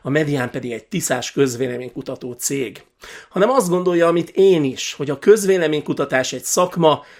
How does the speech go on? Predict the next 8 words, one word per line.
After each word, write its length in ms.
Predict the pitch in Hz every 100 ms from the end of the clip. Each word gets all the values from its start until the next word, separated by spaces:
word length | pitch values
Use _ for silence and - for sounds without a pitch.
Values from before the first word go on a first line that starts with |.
| _
amit 280 | - 139 131
Hann 280 | 147 170 151
Endre 400 | 147 151 143 135
történetesen 880 | - 185 190 160 135 139 - 151 156
nagyon 420 | 185 202 196 156
magas 240 | 127 123 123
színvonalon 580 | - 135 127 123 113 120
végez. 500 | 107 101 113 -